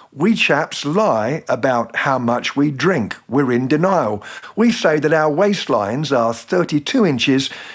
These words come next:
conveniently forgetting that the girth of our stomach is thirty-eight inches. We describe ourselves as runners, which might mean that we own some running shoes and we went for a quick jog last March.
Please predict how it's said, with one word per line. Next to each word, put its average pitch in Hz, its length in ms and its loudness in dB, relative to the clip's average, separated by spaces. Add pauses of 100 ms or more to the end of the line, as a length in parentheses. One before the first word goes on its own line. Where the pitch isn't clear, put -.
(120)
conveniently 175 640 2
forgetting 135 640 0
that 135 180 0
the 127 80 -2
girth 156 400 2
of 131 100 0
our 131 180 2
stomach 143 500 0
is 147 240 -2
thirty-eight 190 640 2
inches. 120 400 -2 (240)
We 247 160 2
describe 143 540 2
ourselves 123 560 0
as 117 200 -2
runners, 135 600 0 (320)
which 196 220 -2
might 240 280 0
mean 127 280 -2
that 139 160 0
we 143 160 2
own 208 180 2
some 131 300 -2
running 185 320 0
shoes 120 420 0 (240)
and 220 140 2
we 277 80 2
went 135 320 0
for 131 120 -2
a 123 60 0
quick - 500 -4
jog 110 400 0
last 110 520 0
March. 151 640 -2